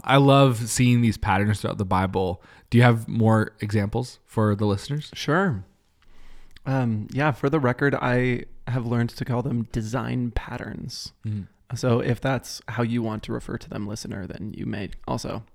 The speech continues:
Speaker 2: I
Speaker 1: Design
Speaker 2: stole that
Speaker 1: patterns.
Speaker 2: from the biblical, or from the Bible Project people.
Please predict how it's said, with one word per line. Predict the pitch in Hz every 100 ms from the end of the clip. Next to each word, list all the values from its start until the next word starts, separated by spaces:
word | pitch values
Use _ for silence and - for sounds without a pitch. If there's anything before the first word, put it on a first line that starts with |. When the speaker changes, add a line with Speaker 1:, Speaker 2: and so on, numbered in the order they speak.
| -
Speaker 2:
I | - -
Speaker 1:
Design | - 104 104 98
Speaker 2:
stole | 131
that | 117 113 -
Speaker 1:
patterns. | - 95 -
Speaker 2:
from | 139 120
the | 117
biblical, | 117 120 117 113 - _ _ _ _
or | 151 131
from | 117 151
the | 135
Bible | - 107 107
Project | - 117 117 -
people. | 117 127